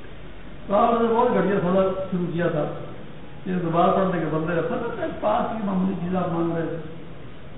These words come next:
اس کی قیمت تو ساری کائنات نہیں ہے۔ اور اللہ تبارک تعالیٰ نے ہمارے ساتھ ابدی اعمال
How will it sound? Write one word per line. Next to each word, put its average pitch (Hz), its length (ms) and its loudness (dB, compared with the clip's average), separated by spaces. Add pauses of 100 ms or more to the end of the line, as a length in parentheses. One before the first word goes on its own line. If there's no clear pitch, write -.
(880)
اس 190 80 2
کی 175 120 4
قیمت 196 280 0
تو 190 120 -2
ساری 170 280 2
کائنات 160 420 0
نہیں 151 160 2
ہے۔ - 60 -2 (3000)
اور 165 180 2
اللہ 180 100 2
تبارک - 500 4
تعالیٰ 175 200 0
نے - 460 -2 (1200)
ہمارے 180 400 6
ساتھ 160 240 4
ابدی 185 300 4
اعمال 160 280 4